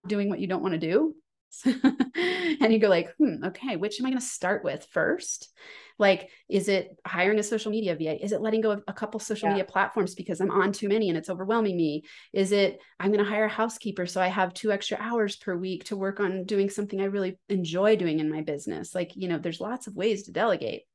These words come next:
Speaker 1: And then in number three, you're gonna repeat to reprogram, okay? And this is the simplest, exactly what I did in my own mindset to start to completely transform. And it's how I teach everybody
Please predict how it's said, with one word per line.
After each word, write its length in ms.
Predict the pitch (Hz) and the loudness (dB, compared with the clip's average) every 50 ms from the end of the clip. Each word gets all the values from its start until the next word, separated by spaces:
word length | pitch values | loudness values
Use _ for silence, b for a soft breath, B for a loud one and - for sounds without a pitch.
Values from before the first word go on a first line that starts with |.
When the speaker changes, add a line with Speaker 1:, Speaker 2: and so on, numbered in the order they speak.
| _ _ _ - | _ _ _ 2
Speaker 1:
And 220 | 220 202 208 208 | 2 4 4 4
then 560 | 240 233 170 160 165 175 185 208 262 359 - B B B B B B | 4 4 4 4 4 2 2 2 2 0 -2 B B B B B B
in 120 | 214 214 | 2 4
number 240 | 208 196 196 185 175 | 4 4 4 2 -2
three, 360 | - - - - 254 226 202 | -4 -6 -8 -4 0 0 0
you're 160 | 196 180 175 165 | 0 0 -2 -2
gonna 180 | 180 165 160 | 0 -2 -2
repeat 580 | 156 160 180 214 208 - 226 214 202 202 - - _ _ - | -2 -2 -4 -4 -2 -2 -2 -2 -2 -4 -6 -10 _ _ -8
to 120 | - 202 170 | -4 -2 0
reprogram, 640 | 170 180 180 - 170 - - - - - - 262 - _ _ - | 0 0 0 0 -2 -2 -2 -4 -8 -8 -10 -16 -16 _ _ -2
okay? 180 | - 165 165 - | 2 2 2 4
And 140 | 196 202 214 | 2 0 -2
this 160 | 208 208 254 | -2 -2 -2
is 160 | 233 220 190 | -4 -4 2
the 160 | 175 190 226 | 4 4 4
simplest, 680 | 254 - 285 254 233 214 202 190 185 180 - - - _ _ - - | 4 4 0 0 2 2 4 4 4 2 0 -12 -18 _ _ -10 -8
exactly 560 | 180 170 180 180 180 185 190 208 - 214 214 | -8 -6 -4 0 2 4 4 4 2 2 2
what 120 | 208 202 | 2 4
I 100 | 202 208 | 2 2
did 340 | 190 185 170 160 156 160 - | 0 0 0 0 0 -2 -2
in 180 | - 165 175 175 | -2 -2 -2 0
my 200 | 175 180 185 180 | 0 -2 0 0
own 180 | 208 208 202 | -2 -2 0
mindset 400 | 202 196 202 208 202 - 233 220 | 0 0 0 0 -2 -4 -4 -4
to 80 | 214 196 | -4 -8
start 280 | - - 175 156 147 | -6 -4 -4 -4 -4
to 80 | - 165 | -6 -8
completely 580 | - - 175 - - - 196 - 196 196 170 - | -8 -8 -12 -12 -8 -8 -6 -4 -4 -4 -4 -6
transform. 540 | - - 214 185 175 - - 180 165 180 - | -2 0 0 0 0 0 -2 -2 0 0 0
And 160 | - 180 185 | 0 -2 -2
it's 100 | 175 180 | -2 -2
how 140 | - - 208 | 0 2 2
I 80 | 208 202 | 2 2
teach 240 | 202 - 208 - - | 0 -4 -6 -2 -2
everybody 680 | 190 180 185 185 185 180 180 175 175 170 165 175 170 | -4 -4 -4 -6 -4 -2 0 0 2 2 0 0 -2